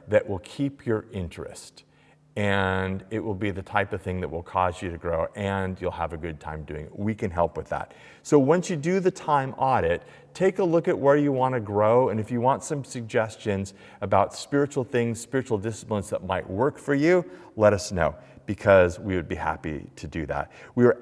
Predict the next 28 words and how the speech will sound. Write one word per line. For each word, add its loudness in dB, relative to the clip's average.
absolutely 2
committed -4
around 2
here -2
to -10
the -2
idea -2
that -4
following 0
Jesus -6
is -6
of -6
great -2
value, -8
because 2
it -2
will 0
bring -2
us -4
an -4
abundant -4
life -4
here 2
and -4
now, -8
and -4
also 2
life -4